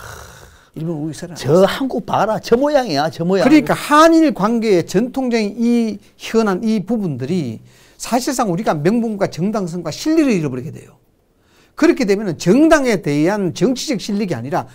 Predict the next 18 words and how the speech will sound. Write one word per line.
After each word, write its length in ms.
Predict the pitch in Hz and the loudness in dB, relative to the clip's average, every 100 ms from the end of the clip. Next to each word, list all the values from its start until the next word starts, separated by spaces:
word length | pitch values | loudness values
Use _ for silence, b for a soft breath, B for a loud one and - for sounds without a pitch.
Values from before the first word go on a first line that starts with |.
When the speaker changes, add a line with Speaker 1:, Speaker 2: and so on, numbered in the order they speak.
| B | B
Speaker 1:
국가적 440 | - 269 349 349 - | -6 -2 0 2 0
손실이 400 | 269 220 208 156 | 2 2 0 -2
되는 220 | 139 120 | -4 -8
부분입니다. 640 | 120 135 - - - - _ b b b | -10 -12 -18 -20 -20 -20 _ b b b
이걸 240 | 165 220 349 | 0 6 6
민주당이 420 | 277 247 214 151 | 6 4 2 0
알아야 240 | 139 123 | -2 -6
되는 220 | 117 120 | -10 -14
거예요. 140 | - - - _ _ b b b | -18 -20 -20 _ _ b b b
그래서 220 | 320 233 | -2 -2
이 160 | 220 320 | 4 4
부분은 460 | 330 302 254 175 - - - | 6 2 0 -2 -6 -18 -4
빨리 420 | - 415 392 359 | 0 2 4 4
처리를 340 | - 254 226 | 4 -2 0
해야 160 | 185 170 | 0 0
되고 260 | 175 175 - | -2 -8 -2
빨리 380 | 330 359 349 240 | 2 4 4 4
형사사건으로, 840 | 233 247 240 220 226 226 220 226 | 0 0 -2 -4 -4 0 0 0